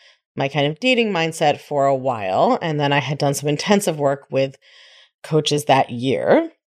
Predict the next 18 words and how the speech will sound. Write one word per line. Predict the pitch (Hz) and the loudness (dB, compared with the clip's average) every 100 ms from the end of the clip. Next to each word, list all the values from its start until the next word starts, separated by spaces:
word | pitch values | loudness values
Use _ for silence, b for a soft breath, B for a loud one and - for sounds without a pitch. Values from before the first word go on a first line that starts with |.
| _ _ | _ _
and | 170 175 | -2 -2
was | - | 2
still | 156 | 2
working | 107 - 98 | 0 -4 -8
with | 85 | -8
them. | - - - 190 | -10 -14 -4 0
And | 190 190 185 180 180 175 175 B _ _ _ _ 165 | 2 2 2 2 0 -4 -8 B _ _ _ _ -2
the | 175 | -2
year | 180 220 | 0 0
I | 226 | 2
was | 247 | 2
turning | - 254 254 | 0 -2 -2
forty | - 151 139 151 | 0 0 2 0
was, | 147 - | -2 0
so | 143 | 0
that | 143 | 2
was | 160 | 0
twenty | - - 165 156 156 156 165 | -6 -4 0 2 2 2 0